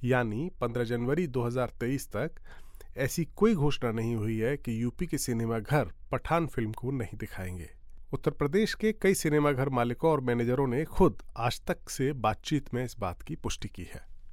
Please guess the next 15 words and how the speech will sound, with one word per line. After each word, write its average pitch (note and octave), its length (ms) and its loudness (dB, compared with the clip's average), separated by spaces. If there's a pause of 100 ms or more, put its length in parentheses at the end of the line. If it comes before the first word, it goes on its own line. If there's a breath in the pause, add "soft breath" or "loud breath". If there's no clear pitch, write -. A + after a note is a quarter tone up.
फिल्म G#3+ 180 10
पठान F#3+ 380 6
से G3 100 2
जुड़ी C#3+ 320 2 (120)
हर F#3+ 120 6
छोटी D#3+ 360 0
से D#3 80 0
छोटी C3+ 320 -2
बात G2+ 260 -2
भी C3 180 -4
सुर्खियों G#2+ 460 -2
में G2+ 80 -4
आ F#2+ 60 -4
रही G2 200 -6
है। G2+ 160 -8